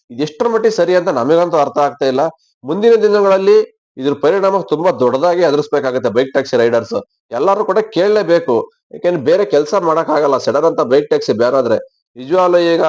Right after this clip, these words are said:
ರಾಜ್ಯ ಸರ್ಕಾರನೇ ಮುಂದಾದ್ಮೇಲೆ ಬೈಕ್ ಟ್ಯಾಕ್ಸಿ ಬ್ಯಾನ್ ಮಾಡಕ್ಕೆ ಬೇರೆ ಆಪ್ಷನ್ನೇ ಇಲ್ಲ. ಎಲ್ಲರೂ ಒಪ್ಕೋಬೇಕಾಗ್ಬಿಡ್ತದೆ ನಾಳೆ ದಿನ. ಹಂಗಾಗಿ ಆದಷ್ಟು ಇವಾಗ್ಲೇನೆ ಉಳಿಸ್ಕೊಳಕ್ಕೆ ಪ್ರಯತ್ನ ಮಾಡಿ ಎಲ್ಲರನ್ನು ಬೈಕ್ ಟ್ಯಾಕ್ಸಿನ. ಇಲ್ಲಾಂದ್ರೆ ನಾಳೆ ಎಲ್ಲರಿಗೂ ಕೆಲ್ಸ ಇಲ್ದಲೆ ಕಳ್ಕೊಂಡು ಮನೇಲಿ ಕೂತ್ಕೊಂಡ್ರೆ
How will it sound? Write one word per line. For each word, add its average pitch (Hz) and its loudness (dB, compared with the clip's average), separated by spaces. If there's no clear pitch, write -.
ರಾಜ್ಯ 131 0
ಸರ್ಕಾರನೇ 175 -2
ಮುಂದಾದ್ಮೇಲೆ 151 0
ಬೈಕ್ 127 -2
ಟ್ಯಾಕ್ಸಿ 143 -2
ಬ್ಯಾನ್ 127 0
ಮಾಡಕ್ಕೆ 123 0
ಬೇರೆ 160 0
ಆಪ್ಷನ್ನೇ 165 0
ಇಲ್ಲ. 143 -2
ಎಲ್ಲರೂ 139 0
ಒಪ್ಕೋಬೇಕಾಗ್ಬಿಡ್ತದೆ 147 -2
ನಾಳೆ 117 0
ದಿನ. 117 -2
ಹಂಗಾಗಿ 151 0
ಆದಷ್ಟು 147 2
ಇವಾಗ್ಲೇನೆ 156 2
ಉಳಿಸ್ಕೊಳಕ್ಕೆ 156 -2
ಪ್ರಯತ್ನ 135 -4
ಮಾಡಿ 123 0
ಎಲ್ಲರನ್ನು 117 -2
ಬೈಕ್ 113 -2
ಟ್ಯಾಕ್ಸಿನ. 110 -6
ಇಲ್ಲಾಂದ್ರೆ 135 -2
ನಾಳೆ 123 0
ಎಲ್ಲರಿಗೂ 143 0
ಕೆಲ್ಸ 135 -6
ಇಲ್ದಲೆ 143 0
ಕಳ್ಕೊಂಡು 131 -4
ಮನೇಲಿ 120 0
ಕೂತ್ಕೊಂಡ್ರೆ 127 -2